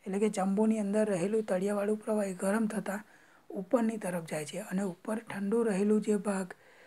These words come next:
પાણી છે, તે ગરમ પાણીનું સ્થાન લેવા માટે નીચે આવે છે. અને આ પણ ઘટના હવાની અંદર પણ આવી જ જોવા મળે છે કે જે ગરમ હવા છે,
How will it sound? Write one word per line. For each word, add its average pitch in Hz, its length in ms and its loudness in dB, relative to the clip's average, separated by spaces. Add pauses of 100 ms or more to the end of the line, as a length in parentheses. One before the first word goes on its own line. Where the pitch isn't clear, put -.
(220)
પાણી 196 300 2
છે, 151 200 -4 (420)
તે 196 240 0 (340)
ગરમ 208 300 0
પાણીનું 214 480 2
સ્થાન 196 320 -6
લેવા 208 180 0
માટે 190 260 -2
નીચે 233 380 2
આવે 175 220 -2
છે. - 240 -12 (380)
અને 214 280 0
આ 202 220 -4
પણ 240 320 0 (680)
ઘટના 214 480 -2 (160)
હવાની 214 440 4
અંદર 214 240 4
પણ 220 160 0
આવી 196 260 2
જ 214 60 -4
જોવા 185 260 0
મળે 185 320 0 (440)
છે 208 160 -2 (480)
કે 233 300 0 (460)
જે 233 280 2 (540)
ગરમ 202 380 -4
હવા 214 320 0
છે, 190 220 -8